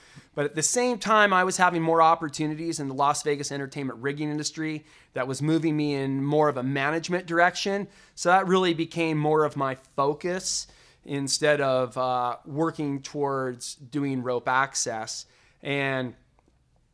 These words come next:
basically, what it really helped was shape my mindset about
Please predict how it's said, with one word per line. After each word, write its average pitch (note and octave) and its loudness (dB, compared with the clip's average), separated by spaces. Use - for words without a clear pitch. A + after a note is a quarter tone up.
basically, E3 2
what D#3+ 2
it D3 -4
really E3 0
helped E3+ 0
was C3 -4
shape F3+ -2
my D3 2
mindset D3+ 0
about C#3 0